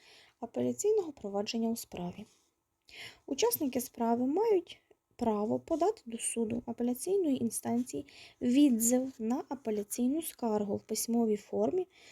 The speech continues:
протягом строку, встановленого судом апеляційної інстанції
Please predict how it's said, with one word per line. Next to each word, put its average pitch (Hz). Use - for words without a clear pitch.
протягом 311
строку, 247
встановленого 208
судом 349
апеляційної 208
інстанції 370